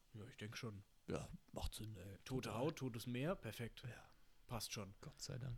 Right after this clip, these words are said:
Speaker 1: Nee, aber z-, irgendwelche Produkte, die man sich bei Amazon holt, die dann, wo du den Markennamen nicht mal lesen kannst, weil's irgendwie Mxknin oder so. Das ist so eine behinderte Scheiße, das geht alles kaputt.
Speaker 2: Ich hab mir auch lange damit schwer getan, diesen, diesen chinesischen Hersteller Sha-, Xiaomi.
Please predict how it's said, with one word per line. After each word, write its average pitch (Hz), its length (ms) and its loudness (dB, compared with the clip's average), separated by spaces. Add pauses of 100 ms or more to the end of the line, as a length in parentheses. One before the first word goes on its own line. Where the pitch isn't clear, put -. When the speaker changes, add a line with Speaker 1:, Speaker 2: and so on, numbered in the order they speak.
(120)
Speaker 1:
Nee, 139 200 12
aber 123 240 12
z-, 143 280 6
irgendwelche 160 680 12
Produkte, 156 540 12
die 151 100 12
man 151 140 12
sich 139 100 8
bei 147 100 12
Amazon 143 380 12
holt, 143 300 12
die 135 80 12
dann, 139 340 12
wo 131 220 8
du 143 100 12
den 139 220 12
Markennamen 135 720 10
nicht 120 180 6
mal 117 160 10
lesen 113 360 8
kannst, 110 360 4
weil's 123 240 8
irgendwie 135 340 12
Mxknin 175 1500 12 (180)
oder 147 220 12
so. 127 260 8 (200)
Das 160 180 8
ist - 220 8
so 233 280 12
eine 185 220 10
behinderte 190 580 12
Scheiße, 180 440 8
das 131 160 6
geht 147 120 6
alles 185 220 4
kaputt. 196 400 6 (140)
Speaker 2:
Ich - 100 8
hab 123 100 12
mir 127 160 12
auch 110 140 12
lange 113 500 12
damit 110 280 8
schwer 110 160 10
getan, 110 320 6
diesen, 104 500 4
diesen 110 220 2
chinesischen 107 1160 6
Hersteller 110 440 8
Sha-, - 240 6
Xiaomi. 120 560 10